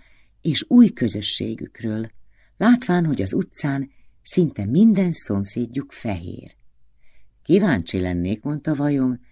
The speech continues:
bárki tudja-e róluk, hogy feketék, amíg mi meg nem látogattuk őket.” Úgy vélte,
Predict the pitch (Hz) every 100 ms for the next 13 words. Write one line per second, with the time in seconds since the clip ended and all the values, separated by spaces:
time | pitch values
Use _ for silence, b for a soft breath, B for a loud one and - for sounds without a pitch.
0 | _ _ _ _ _ - 101 208 254 -
1 | 101 - 185 101 120 98 92 90 87 87
2 | 107 - - _ _ _ 131 123 - -
3 | 185 - - 104 - 50 - - - _
4 | _ _ - 104 98 101 101 98 113 156
5 | - _ _ - 135 117 139 160 135 -
6 | - 92 - - 85 - - - - -
7 | _ _ _ _ _ _ b b b b
8 | b b _ _ - 226 247 135 113 110
9 | 110 110